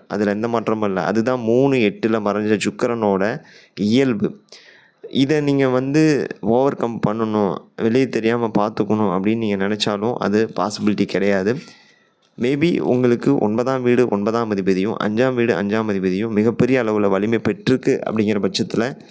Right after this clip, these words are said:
அந்த விஷயம் வெளியே தெரியாமையே போகும். அது ஏதாவது வலிமை குறைஞ்சிருக்கு அப்படிங்கிற பட்சத்துல கண்டிப்பா அது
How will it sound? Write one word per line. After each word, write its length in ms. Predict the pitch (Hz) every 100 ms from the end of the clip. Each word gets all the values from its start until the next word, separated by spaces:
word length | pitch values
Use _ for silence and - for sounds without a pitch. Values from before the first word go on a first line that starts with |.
| - - -
அந்த 280 | 104 113
விஷயம் 320 | 107 101 131 110
வெளியே 240 | 101 113
தெரியாமையே 560 | 107 101 101 98 101 107
போகும். 400 | - 95 101 - _ - - - _
அது 300 | - 113 131
ஏதாவது 440 | 123 120 127 139 131
வலிமை 340 | 110 123 127
குறைஞ்சிருக்கு 560 | - 110 120 120 123 -
அப்படிங்கிற 580 | 110 - 107 107 104
பட்சத்துல 480 | 98 92 90 98 104
கண்டிப்பா 480 | 98 107 113 120 127
அது 300 | 117 104 107